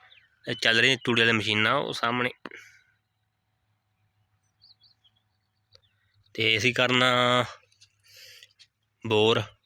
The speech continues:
ਬੋਰ ਦਾ ਸਮਾਨ ਵੀ ਲੈਣ ਗਏ ਹੋਏ ਆ ਗੱਗੀ ਹੋਰੀ। ਆਹ ਘਰ ਜਮਾਂ ਵੀ ਨਹੀਂ ਉੱਗਰੀ ਹਜੇ ਕਰ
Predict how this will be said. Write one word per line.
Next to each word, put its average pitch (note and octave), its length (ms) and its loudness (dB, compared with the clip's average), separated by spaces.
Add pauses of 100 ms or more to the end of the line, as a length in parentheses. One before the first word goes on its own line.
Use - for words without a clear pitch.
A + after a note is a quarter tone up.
(1200)
ਬੋਰ A#2 300 2
ਦਾ A#2 100 2
ਸਮਾਨ A#2 340 -4
ਵੀ C3 100 -4
ਲੈਣ A2 320 -4
ਗਏ G#2+ 220 -6
ਹੋਏ A2+ 160 -14 (100)
ਆ A2+ 40 -14 (220)
ਗੱਗੀ A2 220 -14
ਹੋਰੀ। A#2 240 -8 (1900)
ਆਹ C3+ 160 -4
ਘਰ C#3 240 -4
ਜਮਾਂ A2+ 300 -4
ਵੀ C#3 60 0
ਨਹੀਂ C3 100 0
ਉੱਗਰੀ B2+ 240 -2
ਹਜੇ A2+ 120 -2
ਕਰ A2+ 140 -6